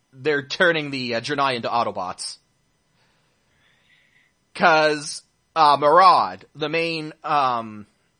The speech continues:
Draenei Paladin, who kind of accompanies us to Draenor, uh, he dies. And again, we knew he had died, and this is a cinematic that sort of, after seeing it, gave his death meaning.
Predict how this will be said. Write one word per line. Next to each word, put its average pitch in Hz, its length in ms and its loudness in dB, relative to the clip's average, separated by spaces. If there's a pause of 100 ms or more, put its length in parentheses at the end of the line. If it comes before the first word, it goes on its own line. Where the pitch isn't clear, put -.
(520)
Draenei 139 340 -4
Paladin, 131 600 -2 (1400)
who 156 220 -6
kind 143 240 -6
of 117 60 -8
accompanies 160 520 -6
us 127 180 -10
to 113 80 -20
Draenor, 127 600 -4 (1400)
uh, 139 220 2
he 214 220 -4
dies. 120 720 -2
And 165 100 -2
again, 165 540 0
we 185 100 -8
knew 269 140 -8
he 202 220 -8
had 139 160 -6
died, 160 440 0
and 139 120 -6
this 160 100 -10
is 165 100 -14
a 135 40 -12
cinematic 143 640 -6
that 127 180 -10
sort 139 260 -8
of, 117 60 -6
after 131 240 -6
seeing 147 300 -10
it, 123 160 -8
gave 123 240 -10
his 127 200 -12
death 123 260 -8
meaning. 127 420 -12